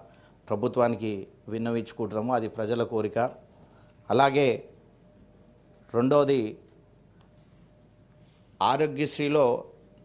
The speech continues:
తలసేమియా అనే, అంటే, ఆ బాధితులు,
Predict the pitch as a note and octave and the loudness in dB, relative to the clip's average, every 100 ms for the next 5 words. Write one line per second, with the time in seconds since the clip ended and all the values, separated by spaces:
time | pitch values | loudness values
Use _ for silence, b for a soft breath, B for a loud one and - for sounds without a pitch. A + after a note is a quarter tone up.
0 | - - B2+ C#3+ C#3+ D3 D3 D3 C#3 C3 | -20 0 2 2 0 -2 0 0 2 2
1 | C3+ G#2 A2 - - - - - - - | -2 -4 -8 -16 -20 -20 -20 -20 -20 -20
2 | _ - D#3 C#3 - B2 A#2 G#2+ B2+ D3+ | _ -8 0 2 4 2 2 4 2 2
3 | C3 B2+ | 0 -2